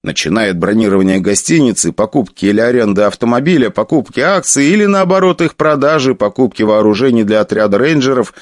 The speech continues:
или дирижабля для моих планов.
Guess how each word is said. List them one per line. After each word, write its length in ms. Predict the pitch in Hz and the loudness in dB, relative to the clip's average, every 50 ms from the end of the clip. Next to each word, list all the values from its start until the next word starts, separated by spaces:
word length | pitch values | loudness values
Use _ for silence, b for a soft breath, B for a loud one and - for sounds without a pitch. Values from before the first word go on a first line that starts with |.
| B B B | B B B
или 300 | - 247 269 240 240 214 | -2 0 2 2 2 2
дирижабля 720 | 185 226 220 233 226 196 185 202 165 117 95 98 104 101 | 0 0 0 0 0 0 0 0 0 0 0 0 0 0
для 120 | 98 101 95 | 0 0 0
моих 320 | 98 98 98 95 92 - | 0 2 0 0 -2 -2
планов. 560 | - 107 104 90 82 78 76 65 - - - | -2 -2 0 0 0 -2 -4 -6 -8 -12 -20